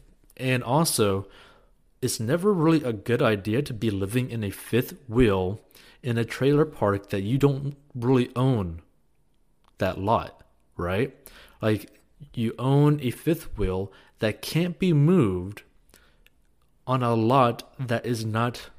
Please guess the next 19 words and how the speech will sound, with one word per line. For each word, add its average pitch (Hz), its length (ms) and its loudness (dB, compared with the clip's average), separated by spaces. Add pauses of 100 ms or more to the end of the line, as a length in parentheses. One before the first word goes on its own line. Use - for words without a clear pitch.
(300)
owned 123 260 0
by 104 120 0
you. 101 340 -2 (960)
It's 131 180 0
a 131 60 2
very, 135 600 6
uh, 117 200 2
bad 113 360 -4
situation. 101 840 -4 (520)
So 117 500 4 (340)
over 131 200 4
time, 135 260 4
even 147 200 4
if 147 100 2
they 117 100 2
don't 113 240 0
kick - 220 -8
you 95 160 -2
out, 113 340 -2